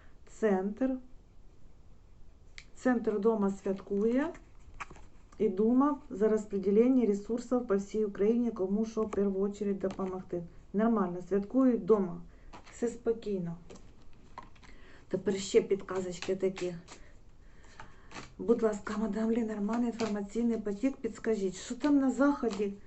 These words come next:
показало, що будуть розрушення, якісь попадання, от подлі дії ворога кудись в дом, в здання, хотять кудись попасти. В башні якісь, ану.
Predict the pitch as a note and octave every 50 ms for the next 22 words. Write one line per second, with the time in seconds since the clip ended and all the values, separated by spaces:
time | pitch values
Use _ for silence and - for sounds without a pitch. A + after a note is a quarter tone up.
0 | - - - - - - A3 A3+ A3 A3+ A3 G3+ B3 B3 A#3+ A3+ A3 G#3 - G#3+
1 | G3 G3 A3 A3 G#3 A3+ A3 - A3 A3+ G#3+ G#3+ A3+ A3 - - B3+ B3 B3 A3+
2 | G#3+ G3+ G3 - G3 - - G#3 G3+ - G#3+ G3+ G3 G#3 A3+ A3+ A3+ G#3+ G#3 G#3
3 | G3 - F#3+ F#3 - - - - B3 C#4 D4 C#4 B3+ A3 F#3 F3 G3+ A#3+ A#3+ A#3
4 | A3 G3 A3+ C#4 C#4+ C4+ A3+ G#3 G3 G3 - - - - - - A#3+ C4 C#4 C#4
5 | - - - G3+ G3+ G3 A#3 A#3+ G#3 E3+ E3 E3 - - - - - - F3 F#3
6 | F#3 F#3 F3+ B3 B3 A#3 G#3 F#3+ F#3 F3 E3+ E3 E3 E3+ - - - - - -
7 | A3 G3+ A3+ A3 A3 - A#3 A3 - A3+ A3 A#3 - - - - B3+ B3 - -
8 | E3 - - - - - F3 F3 E3+ - - - - - - - - - - -
9 | - - - - - G3+ - D4+ D4 G3+ - - - F3 E3+ E3+ E3+ E3 - E3
10 | E3+ - - - - - - - G3 F#3+ F#3+ F#3